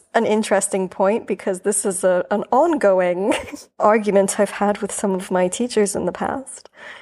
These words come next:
They tell you never to cut a length of thread longer than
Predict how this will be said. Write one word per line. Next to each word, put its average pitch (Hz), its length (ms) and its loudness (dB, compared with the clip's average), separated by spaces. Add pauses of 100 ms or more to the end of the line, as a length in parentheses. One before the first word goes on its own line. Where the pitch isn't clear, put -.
(160)
They 226 180 4
tell 240 320 2
you 214 240 0
never 226 920 2
to - 160 -8
cut 202 200 2
a 202 60 4
length 185 340 2
of 190 100 0
thread 185 340 0
longer 180 480 2
than 175 440 -2